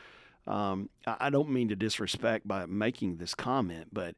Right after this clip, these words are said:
uh, I had somebody not too long ago said, "You know what? I'm gonna, I'm gonna pray about whether, you know, I'm, I'm gonna receive Christ or not." And I'm like, "Well,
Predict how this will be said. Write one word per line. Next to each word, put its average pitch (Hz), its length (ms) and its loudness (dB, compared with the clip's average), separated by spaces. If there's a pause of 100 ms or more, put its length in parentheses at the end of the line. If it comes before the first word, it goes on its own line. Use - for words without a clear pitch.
(400)
uh, 95 100 -6
I 117 100 0
had 127 100 2
somebody 113 240 4
not 104 140 -2
too 107 100 -2
long 101 100 2
ago 113 80 6
said, 95 240 -4
"You 107 60 0
know 110 80 4
what? 127 120 0
I'm 120 120 0
gonna, 107 140 0 (140)
I'm 127 80 0
gonna 110 140 2
pray 131 360 0
about 85 360 -2
whether, 92 460 -4
you 110 120 -4
know, 90 300 -8
I'm, 98 280 -6
I'm 107 120 -8
gonna 95 180 -4
receive 92 320 -4
Christ 98 400 -2
or 90 60 -8
not." 78 220 -12 (500)
And 101 120 -2
I'm 101 140 2
like, 104 180 -2
"Well, 101 180 -4